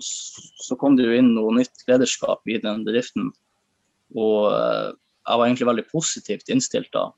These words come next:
på å få løst både mitt lønnskrav og annet rot som var i bedriften i forhold til ansettelse og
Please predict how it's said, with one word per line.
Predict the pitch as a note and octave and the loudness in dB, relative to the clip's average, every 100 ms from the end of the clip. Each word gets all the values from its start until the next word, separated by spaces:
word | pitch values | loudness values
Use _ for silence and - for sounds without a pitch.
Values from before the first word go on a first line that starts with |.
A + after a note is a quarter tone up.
| _ _ _ | _ _ _
på | A2+ G#2 | -4 -4
å | |
få | - A#2 | -2 0
løst | B2+ A2+ - - | 2 2 -4 -2
både | A2+ G#2+ G#2+ | -2 0 -2
mitt | B2 - - | -2 -4 -4
lønnskrav | A#2 B2+ - G#2+ F#2 - _ | -2 -2 -2 0 0 -4 _
og | G#2+ G2 - _ _ - _ A#2 | -2 -2 -4 _ _ -20 _ 0
annet | A#2 G#2 | 2 2
rot | A#2 A2+ - - - | 0 -2 -10 -18 -14
som | - | -2
var | A2+ - | 2 2
i | G#2 | 2
bedriften | A#2 - - _ F#2 | 0 -2 -10 _ -6
i | - | -4
forhold | G#2+ G2+ | -6 -6
til | A2 G2 G#2+ - _ _ _ G2 | -6 -6 -8 -10 _ _ _ -6
ansettelse | - - G2+ - - | -6 -6 -6 -6 -6
og | G2+ | -6